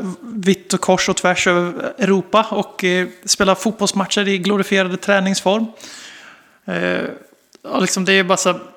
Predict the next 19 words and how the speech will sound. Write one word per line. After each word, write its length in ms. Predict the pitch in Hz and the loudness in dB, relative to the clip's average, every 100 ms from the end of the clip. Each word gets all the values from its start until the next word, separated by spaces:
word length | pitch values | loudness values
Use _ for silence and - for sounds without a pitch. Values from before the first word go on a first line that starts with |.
| _ _ _ _ _ 370 392 | _ _ _ _ _ -20 -10
jag 200 | 226 196 | -4 0
blir 100 | 214 | 2
avtänd 600 | 226 220 170 - 208 196 | 6 6 6 2 2 2
på 100 | 196 | 0
fotbollen 500 | - 202 180 185 208 | -4 -4 0 2 4
när 60 | 214 | 4
jag 100 | 208 | 4
ser 160 | - 156 | 4 2
det 60 | |
här, 80 | 147 | 0
liksom, 260 | 147 165 156 | -2 -4 -6
att 140 | - | -2
Tottenham 520 | 190 180 - 196 185 | -2 -2 2 2 2
ska 140 | - 170 | 0 -2
möta 200 | 170 160 | 2 2
Chelsea 540 | - 170 160 - 175 | 4 2 0 0 -2
i 40 | |
ett 60 | - | 0
derby 440 | 165 156 151 175 | 0 2 0 -2